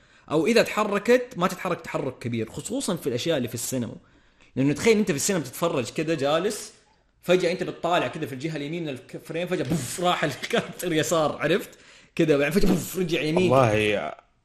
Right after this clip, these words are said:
Speaker 2: أنا أحيانًا يجي لي، آه، زي، آه، اللي هو دوار يعني،
Speaker 1: مهم.
Speaker 2: غثيان.
Speaker 1: أيوة، في، في ناس
Speaker 2: الآي ماكس لما أكون تح-، قريب مرة.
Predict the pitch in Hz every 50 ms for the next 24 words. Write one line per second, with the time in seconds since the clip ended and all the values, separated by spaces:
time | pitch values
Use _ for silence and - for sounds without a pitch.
0 | _ _ _ _ _ - - - - - - 113 113 120 117 113 - 151 156 156
1 | 143 131 120 110 123 147 156 139 131 120 113 107 104 104 104 101 101 101 98 95
2 | 95 95 95 101 127 135 131 123 113 104 98 92 95 90 85 90 - - - -
3 | _ _ _ _ _ _ - - - _ _ _ _ _ - - 95 90 - 117
4 | 117 107 98 101 95 90 92 92 90 90 104 113 131 135 120 95 92 92 90 87
5 | 87 85 87 87 87 85 82 - - 156 160 151 202 254 - 120 127 120 98 -
6 | - - _ _ _ - - - _ _ _ - 151 180 160 110 - - 196 226
7 | 226 208 170 - 208 233 240 226 202 175 175 190 208 113 120 131 131 143 147 135
8 | 117 - - 107 107 104 104 - 143 127 113 - 131 117 113 87 87 101 98 113
9 | 120 131 113 101 113 123 135 165 196